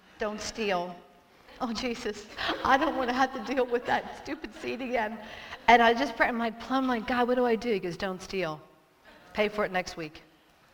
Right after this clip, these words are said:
So I took the cucumber home and I ate it, a little guiltily. The next week I went back to grocery shop and I went first with that car seat, and I, I went and I picked out a cucumber and I went to pay for it. I paid for it and then told her to keep it.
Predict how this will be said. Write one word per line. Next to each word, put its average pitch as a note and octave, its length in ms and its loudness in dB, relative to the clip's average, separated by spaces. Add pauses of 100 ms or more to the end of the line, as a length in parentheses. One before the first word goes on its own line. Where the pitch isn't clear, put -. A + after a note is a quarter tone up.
(500)
So A#3 120 2
I G3+ 60 8
took C#4 220 -2
the A#3 80 -4
cucumber A#3+ 440 2
home G#3+ 300 2
and F#3 80 0
I D#3 100 -2 (100)
ate A3 260 4
it, G#3+ 180 -2 (380)
a - 20 -12
little G3 140 0
guiltily. F#3+ 680 0 (720)
The A#3 60 6
next C4+ 260 8
week F4 160 8
I D#4 60 12
went C#4 240 8
back C4+ 300 10
to B3+ 100 -2
grocery A#3+ 400 8
shop G3+ 360 10
and G#3+ 140 4
I G3 220 4
went B3 280 2
first C4 500 6 (140)
with B3 240 6
that D4+ 200 2
car A#3+ 280 6
seat, A#3+ 300 -8 (520)
and A3+ 140 4
I, G#3+ 180 2 (140)
I A3+ 120 8
went C4 260 4
and C#4+ 100 2
I B3 120 8
picked C#4 260 0
out B3 120 10
a A3+ 40 4
cucumber A#3 500 0
and G3 80 2
I G3 80 0
went B3 200 0
to A3+ 100 0
pay C4+ 320 0
for A#3 180 0
it. G#3 40 2
I G3 80 0
paid C4+ 320 -2
for B3 160 2
it A3 60 2
and G#3+ 80 -6
then G3+ 120 -4
told G#3+ 220 -6
her G3 80 -4
to F3 140 -14
keep - 260 -10
it. - 120 -6